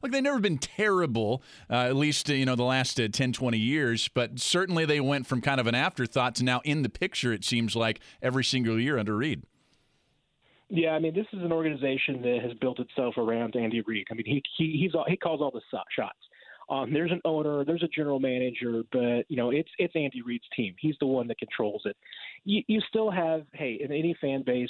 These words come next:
Speaker 2: you've got the naysayers. You still have the detractors that, that, you know, believe that until Andy Reid wins the Super Bowl, he can't win the big one. Um, but this team, it, they, they love him. I mean, it's, it's, it is Andy Reid's team, and it's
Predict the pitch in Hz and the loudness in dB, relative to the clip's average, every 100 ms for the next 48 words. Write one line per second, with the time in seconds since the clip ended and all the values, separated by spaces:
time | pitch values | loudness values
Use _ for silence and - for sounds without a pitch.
0 | - - 127 - 113 113 120 127 113 113 | -6 -2 -2 -2 0 0 0 0 0 0
1 | 113 - - _ - 147 - 156 143 139 | -2 -4 -8 _ -4 -4 0 0 0 0
2 | 139 139 131 120 - 127 117 117 _ 127 | -2 0 -2 -2 -2 -2 -2 -6 _ -2
3 | 117 131 113 107 113 127 120 123 127 120 | -2 -2 -2 -2 -2 0 2 2 2 0
4 | 127 143 135 127 123 127 123 127 123 - | 0 0 0 0 0 0 0 -2 -2 0
5 | 135 107 117 120 - 135 - 131 - 127 | 0 2 0 0 -4 -8 -2 -4 -2 -4
6 | 120 - 131 - 107 104 - - - - | -4 -2 -2 0 -4 -4 -16 -20 -20 -20
7 | - 139 123 117 117 147 135 - _ 160 | -6 -2 0 -2 -4 0 0 -2 _ -2
8 | 165 - 175 160 156 147 147 151 _ 156 | -2 -2 0 0 -2 -4 -2 -4 _ -2
9 | 147 147 147 147 127 95 101 104 107 113 | 0 0 0 0 -4 -12 -14 -14 -10 -12
10 | - - 131 131 147 139 131 139 139 139 | -12 -6 -4 -4 -2 -2 0 -2 -2 -2
11 | 135 135 - 135 135 139 - _ _ _ | 0 -2 -4 -2 -2 -4 -6 _ _ _
12 | - 135 123 | -6 -2 -2